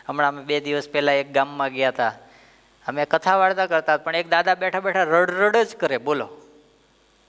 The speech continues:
હું કથા વાર્તા કરું, આરતી કરીએ, બધું કરીએ પણ એ રડ્યા જ કરે. હું જોયા કરું પણ મેં કીધું, "આ કથાની અંદર હું દાદાને જો પૂછીશ ને કાંઈક તો આખી કથાએ એક બાજુ વહી જશે, આ સભાનો માહોલે પૂરો થઈ જશે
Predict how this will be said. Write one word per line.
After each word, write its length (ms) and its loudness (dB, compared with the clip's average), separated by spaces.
હું 100 -2
કથા 300 2
વાર્તા 320 2
કરું, 440 2
આરતી 300 0
કરીએ, 380 -2
બધું 380 -4
કરીએ 240 -2
પણ 180 -2
એ 100 2
રડ્યા 380 4
જ 120 -8
કરે. 340 -4
હું 120 -8
જોયા 320 4
કરું 280 -6
પણ 160 -10
મેં 160 -8
કીધું, 200 0
"આ 40 4
કથાની 480 -2
અંદર 200 -2
હું 180 -6
દાદાને 380 2
જો 140 -6
પૂછીશ 500 -8
ને 140 2
કાંઈક 200 2
તો 80 0
આખી 280 2
કથાએ 540 -2
એક 100 -8
બાજુ 300 -2
વહી 160 0
જશે, 440 -2
આ 120 2
સભાનો 480 -2
માહોલે 440 2
પૂરો 300 -4
થઈ 200 0
જશે 480 -2